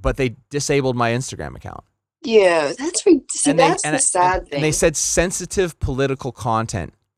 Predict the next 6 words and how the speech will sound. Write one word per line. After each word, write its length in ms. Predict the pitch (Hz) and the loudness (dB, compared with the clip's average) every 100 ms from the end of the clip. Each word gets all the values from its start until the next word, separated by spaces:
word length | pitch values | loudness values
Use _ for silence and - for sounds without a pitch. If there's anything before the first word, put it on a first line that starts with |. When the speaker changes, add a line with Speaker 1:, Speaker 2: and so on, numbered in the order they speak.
| _ - | _ -4
Speaker 1:
Sensitive 640 | - 185 - - 208 - | 0 0 -2 0 0 4
political 760 | - 165 127 139 - 202 202 170 | 4 4 2 0 0 -2 -2 -4
content 680 | 101 123 131 131 113 110 - _ _ _ | -6 -6 -6 -4 -4 -4 -10 _ _ _
for 140 | - 135 | -4 -4
just 360 | 110 147 147 | 0 2 2
saying, 600 | - 160 143 139 131 127 | 0 2 2 2 0 -2